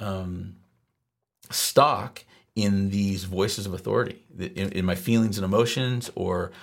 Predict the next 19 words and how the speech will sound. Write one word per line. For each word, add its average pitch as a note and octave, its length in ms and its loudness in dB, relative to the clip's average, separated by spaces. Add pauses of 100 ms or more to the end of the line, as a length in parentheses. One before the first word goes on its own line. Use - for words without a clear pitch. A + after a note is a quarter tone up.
(200)
what - 400 2
certain F#2+ 340 -2
things F#2+ 280 -2
in F2 60 -6
culture C3 340 2
are A#2 40 2
saying A#2+ 300 -2
to A#2 80 -6
me A#2 100 -2
right A2+ 200 2
now?" G#2+ 240 -2
And G2+ 120 -2
so G2 220 2
to F#2+ 100 -6
stop - 360 2
and F2+ 120 -4
pray F#2 300 0
through F#2 300 -6
that B2+ 340 -4